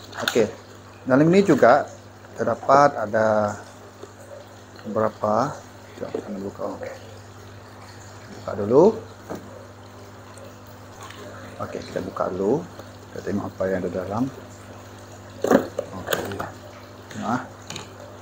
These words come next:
Ha, ni dia. Dia memang lengkap lah. Okey. Dia ada, oh, dia ada ni. Ah, dia ada stiker.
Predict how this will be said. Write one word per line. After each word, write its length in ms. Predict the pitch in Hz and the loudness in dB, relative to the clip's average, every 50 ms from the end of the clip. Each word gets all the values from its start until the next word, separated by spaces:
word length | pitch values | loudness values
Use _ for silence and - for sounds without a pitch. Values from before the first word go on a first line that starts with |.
| - - - 107 | -16 -12 -8 -6
Ha, 160 | 107 104 101 | -4 -2 0
ni 100 | 104 98 95 | 0 0 0
dia. 160 | 92 85 85 - - - - - - - - - - - - - - - - - - | -2 -4 -4 -6 -10 -14 -16 -18 -18 -18 -18 -18 -18 -18 -18 -16 -16 -18 -6 0 2
Dia 100 | 110 113 110 | 4 4 4
memang 240 | 110 113 117 113 113 | 4 2 2 2 4
lengkap 400 | 117 120 123 123 - 117 107 - - | 4 4 4 6 4 4 2 2 0
lah. 160 | 101 113 135 139 - - - - - - - - 554 - - - - - - - - - - - - - - - | -2 -2 -2 -2 -4 -10 -14 -16 -16 -16 -14 -12 -10 -10 -10 -10 -14 -16 -16 -16 -16 -16 -16 -16 -18 -18 -16 -4
Okey. 320 | - 117 120 127 139 143 135 - - - - - - - - - - - - - - - - - - - - - - - - - - - - - - - - - | 2 4 6 6 6 4 2 -4 -10 -14 -14 -16 -16 -16 -16 -16 -14 -10 -8 -8 -8 -8 -10 -12 -12 -14 -14 -16 -16 -16 -16 -16 -16 -16 -16 -16 -12 -10 -8 -8
Dia 140 | - 92 92 90 90 | -6 -6 -6 -4 -2
ada, 160 | 95 95 95 95 95 95 92 92 90 92 92 90 90 - - - - - - - - - - - - - - - - - - - - - - - - - - - - - - - - - - - - - - 104 | -2 -2 0 -2 -2 -2 -2 0 0 -2 -2 -4 -6 -10 -14 -16 -18 -18 -18 -18 -16 -16 -16 -16 -16 -16 -16 -16 -16 -18 -18 -16 -16 -16 -16 -16 -16 -16 -16 -16 -16 -16 -16 -16 -16 -18 -18 -16 -16 -12 -8 -6
oh, 260 | 101 95 95 92 90 92 | -6 -4 -4 -6 -6 -4
dia 180 | 95 95 92 90 | -4 -2 -2 -2
ada 220 | 95 98 95 95 98 | 0 0 0 0 2
ni. 220 | 107 120 135 139 - - - - - - - - - - - - - - - - - - - - - - - - - - - - - - - - - - - - - - - - - - - - - - - - - - - - - - - - - - - - - - - | 2 4 2 2 0 -4 -12 -16 -16 -16 -16 -18 -16 -16 -16 -16 -16 -16 -16 -16 -16 -16 -16 -16 -16 -16 -16 -16 -16 -16 -16 -16 -16 -16 -14 -14 -14 -16 -16 -16 -16 -16 -16 -16 -16 -16 -16 -16 -16 -16 -16 -16 -16 -16 -16 -16 -16 -16 -16 -16 -16 -16 -16 -16 -14 -10 -6
Ah, 160 | 104 98 98 | -4 -2 0
dia 160 | 98 101 98 | 2 4 2
ada 160 | 95 - 104 98 - | 4 4 2 2 2
stiker. 640 | - - - 101 - - 110 107 107 113 131 147 | -2 -6 -8 -8 -2 2 4 6 6 6 6 4